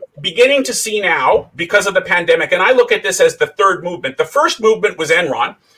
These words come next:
The second governance movement was the financial crisis in two thousand eight. The third one is what we're going through right now, which is the pandemic. I'm starting to see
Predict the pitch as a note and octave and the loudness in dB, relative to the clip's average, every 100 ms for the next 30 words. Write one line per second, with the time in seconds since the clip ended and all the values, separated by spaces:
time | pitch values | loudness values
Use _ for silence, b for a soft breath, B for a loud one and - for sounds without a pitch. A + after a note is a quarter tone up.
0 | b b - - C4 - A#3 A3+ A3 F#3+ | b b -4 2 2 2 2 2 2 -2
1 | F3+ F#3 F3+ F3+ - D3 C#3+ B - - | -8 -10 -6 -6 0 0 0 B -10 -8
2 | - D#3+ - - - F3+ F#3+ G#3 F3+ E3 | -4 -4 -6 -18 -6 -2 0 -2 -2 0
3 | D#3 D3 D3+ F#3 E3+ D3 D3 D#3 - B | 0 -4 -10 -4 -4 -2 -4 -6 -10 B
4 | _ - E3+ - D4+ F#4 F3 E3+ E3+ - | _ -6 -4 2 4 4 4 0 0 -6
5 | - D3 - F#3 F3+ G3 F3+ F3 D#3+ - | -8 -2 -2 0 -2 -2 -2 2 0 0
6 | D#3+ - - D3+ - - - _ - D#3 | -4 -4 -4 -4 -4 -8 -8 _ -4 -2
7 | F3 D#3+ E3+ F3+ - - _ - - C4+ | 0 2 2 0 -6 -16 _ -2 2 2
8 | - C4 A#3+ A3+ A3 F3 G3+ F#3 | 2 4 4 2 -4 -10 -10 -12